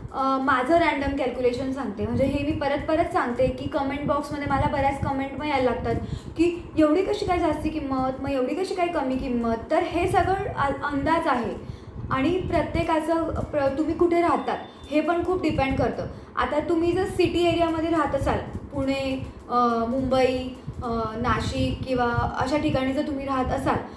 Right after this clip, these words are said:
तर इथे याला चांगली किंमत मिळू शकते, पण तुम्ही जर थोडेसे, अ, रुरल एरियामध्ये राहत असाल, गावा साईडला राहत असाल तर एवढी किंमत तुम्हाला येणार नाही. तर तुम्ही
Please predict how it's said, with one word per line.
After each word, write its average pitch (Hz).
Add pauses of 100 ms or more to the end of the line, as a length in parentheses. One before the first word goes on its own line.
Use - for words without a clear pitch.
(220)
तर 302
इथे 359
याला 311
चांगली 311
किंमत 320
मिळू 302
शकते, 277
पण 311
तुम्ही 349
जर 392
थोडेसे, 349
अ, 277
रुरल 320
एरियामध्ये 311
राहत 262
असाल, 233 (480)
गावा 262
साईडला 311
राहत 294
असाल 240
तर 277
एवढी 294
किंमत 302
तुम्हाला 294
येणार 262
नाही. 247 (320)
तर 302
तुम्ही 359